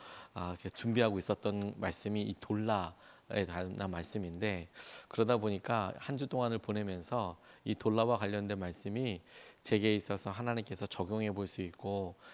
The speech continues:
새롭게 새-, 여러 일들을 마주하게 되는데 참 중요한 도전이 되었다고 싶습니다. 돌라는 큰 업적이나 대단한 평가가 있는 사람이 아닙니다. 무슨 큰 일을 했다라고도 오늘 설명되어 있지 않고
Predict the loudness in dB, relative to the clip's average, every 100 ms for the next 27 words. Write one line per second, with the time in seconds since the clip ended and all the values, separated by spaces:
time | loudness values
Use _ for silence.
0 | -20 -14 -4 0 0 -2 -6 -6 -6 -2
1 | 2 6 6 6 4 0 0 0 0 0
2 | 0 -2 -4 -6 -8 -8 -6 -2 0 0
3 | -2 -2 -2 0 0 0 0 -4 -4 -4
4 | -2 0 -2 -4 -8 -18 -16 -14 -12 -12
5 | -10 6 10 10 8 0 2 2 2 2
6 | 2 0 -2 -4 -6 -2 2 2 2 0
7 | 0 2 2 0 0 0 0 -2 -2 -2
8 | -4 -4 -6 -8 -18 -20 -20 -20 -20 -8
9 | -6 -4 0 2 4 4 0 4 4 4
10 | 2 2 4 4 2 2 0 2 4 6
11 | 6 4 2 0 0 4 4 2